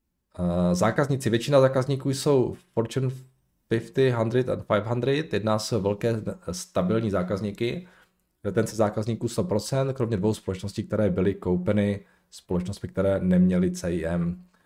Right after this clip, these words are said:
Přínosy až desetkrát levnější než původní řešení. Vyhodnocení v řádu max hodin oproti týdnům až měsícům u původních řešení. Vyhodnotí až sto procent dat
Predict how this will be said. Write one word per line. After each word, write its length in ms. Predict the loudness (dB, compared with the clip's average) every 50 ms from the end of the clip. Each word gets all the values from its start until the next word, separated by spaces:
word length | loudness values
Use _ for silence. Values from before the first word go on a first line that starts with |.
| _ _ _ _ _ -8
Přínosy 800 | -4 -2 -2 -2 -2 -2 0 2 2 2 2 0 -2 -4 -6 -6 -4
až 120 | -4 -2
desetkrát 720 | -2 -4 -4 -4 -4 -2 0 2 2 2 2 0 -2 -8 _ _ _ _ _ _ _ _ -8
levnější 840 | -4 -4 -2 -2 -2 -4 -4 -4 -6 -8 -8 -8 -6 -8 -8 -8 -6
než 340 | -6 -6 -8 -8 -10 -14 -12
původní 380 | -8 -6 -4 -2 -2 -2 -2
řešení. 640 | -2 -2 -4 -4 -6 -6 -4 -4 -6 -6 -8 -8 -10 -12 _ _ _ _ _ _ -8 -4
Vyhodnocení 720 | -2 0 0 0 -2 -2 -2 -2 0 0 0 -2 -2 -6 -8
v 120 | -10 -8
řádu 360 | -4 -2 0 0 0 0 0
max 280 | 0 0 0 -2 -2 -4
hodin 580 | -2 0 0 0 0 -2 -2 -4 -6 -8 -10 -14 -12
oproti 400 | -12 -10 -8 -8 -6 -4 -4 -4
týdnům 600 | -4 -4 -4 -2 -2 0 0 0 0 0 -2 -4 -6
až 140 | -8 -6
měsícům 640 | -4 -6 -6 -6 -6 -8 -6 -4 -4 -2 -2 -4 -6 -8
u 240 | -6 -6 -6 -6 -6
původních 460 | -8 -8 -4 -2 -2 0 0 -2 -4
řešení. 680 | -4 -4 -4 -2 -2 0 0 -2 -2 -4 -4 -6 -8 -12 -18 -20 -20 _ _ _ _ _ -2
Vyhodnotí 380 | 0 0 2 2 2 2 2 2
až 80 | 2
sto 140 | 2 0 -2
procent 420 | 0 -2 -2 0 0 0 0 2 2
dat 420 | 4 4 6 4 2 0 -8